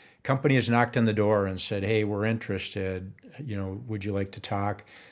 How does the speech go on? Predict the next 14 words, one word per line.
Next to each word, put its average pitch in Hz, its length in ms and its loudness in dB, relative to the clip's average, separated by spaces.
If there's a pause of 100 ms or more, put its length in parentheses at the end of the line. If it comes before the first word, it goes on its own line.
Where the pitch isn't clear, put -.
(300)
Um, 104 440 -2
or 139 140 4
a 147 40 4
company's 147 460 0
thinking 151 300 0
through 127 680 0
its 117 260 -4
alternatives 110 680 -2
to 104 300 -4
either 110 240 -2
capture 120 580 -2
an 117 180 -4
opportunity, 113 840 -4 (640)
uh, 98 500 -2